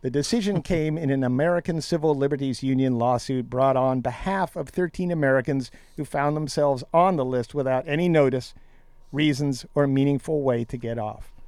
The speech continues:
Speaker 2: Yeah.
Speaker 1: So apparently this can, now they can find out, not only they can get off the list, but they can find out why the heck they were on the list in the first place.
Speaker 2: Oh, good.
Speaker 1: You glad about that?
Speaker 2: Yeah.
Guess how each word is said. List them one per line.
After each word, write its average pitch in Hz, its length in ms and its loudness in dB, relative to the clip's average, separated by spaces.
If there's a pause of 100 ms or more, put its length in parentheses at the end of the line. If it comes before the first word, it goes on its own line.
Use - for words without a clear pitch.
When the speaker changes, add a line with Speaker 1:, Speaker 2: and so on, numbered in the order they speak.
Speaker 2:
Yeah. 156 180 4 (220)
Speaker 1:
So 131 400 2 (160)
apparently 175 380 4
this 156 360 -6
can, 165 160 -10
now 156 160 4
they 156 140 2
can 151 160 -2
find 151 260 4
out, 151 180 6
not 147 220 4
only 147 220 2
they 160 100 -4
can 135 160 0
get 135 160 2
off 202 220 6
the 156 80 0
list, 151 260 0 (200)
but 208 120 2
they 170 80 4
can 156 180 -2
find 139 300 -4
out 127 220 -4
why 135 200 0
the 135 80 0
heck 143 220 -6
they 127 140 -2
were 131 140 2
on 135 160 4
the 120 80 0
list 120 280 -6
in 123 80 -4
the 113 80 -6
first 123 300 -8
place. 110 280 -16
Speaker 2:
Oh, 190 120 -4
good. 107 240 -8 (1120)
Speaker 1:
You 123 60 -2
glad 143 240 2
about 196 180 2
that? 170 120 2
Speaker 2:
Yeah. 175 180 6